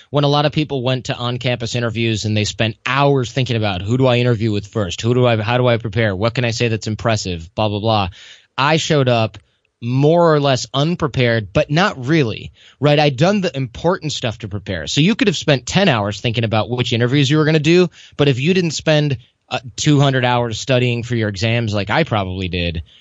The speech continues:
it didn't matter. So they didn't really care. I accidentally did a lot of the right things. And it wasn't just luck. I used to think, "Wow, I'm so lucky."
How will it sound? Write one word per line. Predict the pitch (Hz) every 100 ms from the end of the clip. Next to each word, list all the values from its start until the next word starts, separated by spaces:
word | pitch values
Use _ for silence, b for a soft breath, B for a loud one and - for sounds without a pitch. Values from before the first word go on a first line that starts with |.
| b _
it | 156
didn't | 208 175
matter. | 170 190 80 - _ _
So | - - 165 147 _ -
they | 120 170
didn't | 196 160
really | 123 151 175 135
care. | 123 - 165 92 -
I | 131 - -
accidentally | 160 170 - 143 147 147 131
did | 110 131 117
a |
lot | 104 107 104
of |
the | 95
right | 92 92 78
things. | 92 78 - - - B B B B -
And | 135 131 123 -
it | 151 147
wasn't | 147 175 190 151
just | 110 143 -
luck. | 135 120 120
I |
used | 151 -
to | 160
think, | 139 113
"Wow, | 120 120 110
I'm | 104
so | 104 - - 139 139
lucky." | 120 107 107 80 -